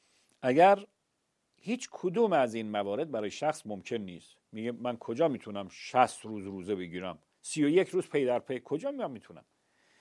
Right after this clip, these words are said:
کجا پول دارم که من اطعام شصت فقیر کنم؟ فرمودن به هر تعدادی که می‌تونه از فقرا همون هفتصد و پنجاه گرم رو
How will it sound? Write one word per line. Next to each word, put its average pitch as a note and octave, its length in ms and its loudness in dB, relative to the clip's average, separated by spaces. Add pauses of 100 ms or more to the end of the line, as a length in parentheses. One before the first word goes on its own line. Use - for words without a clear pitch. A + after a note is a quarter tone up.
(260)
کجا C#3+ 260 0
پول C#4+ 300 -4
دارم F#3 280 6
که B2+ 140 -6
من G#2+ 260 0 (400)
اطعام B2+ 440 -2
شصت G#2 340 2
فقیر F#2+ 320 0
کنم؟ F#3 380 -4 (320)
فرمودن C3 440 4
به C3 80 4
هر D#3+ 140 6
تعدادی A2+ 600 4
که - 140 -10
می‌تونه G#2+ 800 -2 (1000)
از A#2 200 -6
فقرا F2+ 560 -4 (120)
همون A2+ 500 -2 (160)
هفتصد G#2 360 -6
و F#2 40 -6
پنجاه F2 420 -4
گرم F2+ 360 -2
رو D#2+ 180 -12